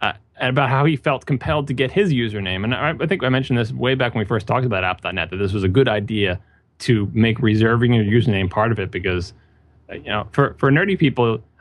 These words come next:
a lot of our identity is tied up with our online identity, and it feels bad to us not to be able to get the online identity we want.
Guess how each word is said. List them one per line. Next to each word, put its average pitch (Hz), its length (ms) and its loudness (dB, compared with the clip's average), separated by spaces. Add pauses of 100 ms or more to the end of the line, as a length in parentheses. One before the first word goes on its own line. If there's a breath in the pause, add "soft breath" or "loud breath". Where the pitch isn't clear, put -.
a 135 60 0
lot 151 180 2
of 143 60 0
our 131 100 0
identity 123 420 -2
is 104 80 -4
tied 117 240 -4
up 117 140 -4
with 110 180 -2
our 107 340 -2
online 117 400 0
identity, 98 460 0
and 98 80 -2
it 98 100 -6
feels 104 280 2
bad 107 320 0
to 101 100 -4
us 90 140 -4
not 98 260 0
to 98 80 -12
be 104 100 -2
able 95 160 2
to 92 80 -4
get 95 280 -2
the 98 100 -2
online 87 400 0
identity 85 460 0
we 80 120 -2
want. 117 440 0